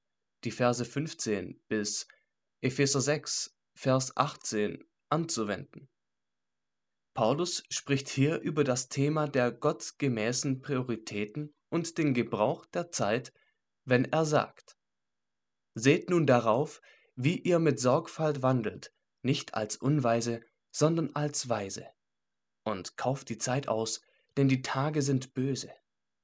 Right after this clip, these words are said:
Darum seid nicht unverständig, sondern seid verständig, was der Wille des Herrn ist.“ Es könnte so aussehen, als ob dieser Text erst recht noch zu dem Gefühl der Überlastung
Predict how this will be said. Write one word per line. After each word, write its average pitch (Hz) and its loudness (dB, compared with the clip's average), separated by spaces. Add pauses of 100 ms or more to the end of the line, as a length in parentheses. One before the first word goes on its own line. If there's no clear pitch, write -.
(600)
Darum 160 4
seid 175 2
nicht 202 0
unverständig, 123 -4 (380)
sondern 147 2
seid 143 0
verständig, 151 -4 (220)
was 127 -2
der 117 2
Wille 147 4
des 147 -2
Herrn 143 -4
ist.“ - -12 (2000)
Es 139 4
könnte 170 0
so 147 2
aussehen, 104 -2 (200)
als 110 -2
ob 139 0
dieser 107 -2
Text - -6
erst - -4
recht 131 -4
noch 107 -2
zu - -8
dem 110 -4
Gefühl 131 -2
der 131 -6
Überlastung 107 -4